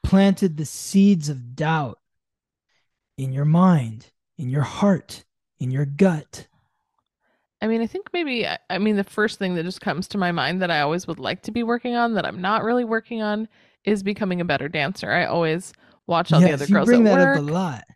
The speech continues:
Speaker 1: Yeah.
Speaker 2: Yeah, I watch all the other gir-, like, a lot of the other girls at work. I'm like, "Wow." Like,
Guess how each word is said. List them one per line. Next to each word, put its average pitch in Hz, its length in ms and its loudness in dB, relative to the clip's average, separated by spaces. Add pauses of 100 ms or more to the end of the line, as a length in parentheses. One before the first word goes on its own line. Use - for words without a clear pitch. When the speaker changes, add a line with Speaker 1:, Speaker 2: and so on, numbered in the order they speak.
(180)
Speaker 1:
Yeah. 165 320 0
Speaker 2:
Yeah, 226 80 0
I - 20 2
watch 208 240 0
all 294 80 2
the 269 140 -2
other 240 160 -2
gir-, - 260 -10
like, 196 180 -2
a 214 60 -2
lot 269 160 2
of 294 60 -2
the 302 80 0
other 262 120 -4
girls 233 200 -2
at 208 60 -2
work. 247 120 -2
I'm 247 120 -6
like, 214 200 -6
"Wow." 214 540 2
Like, 175 340 -6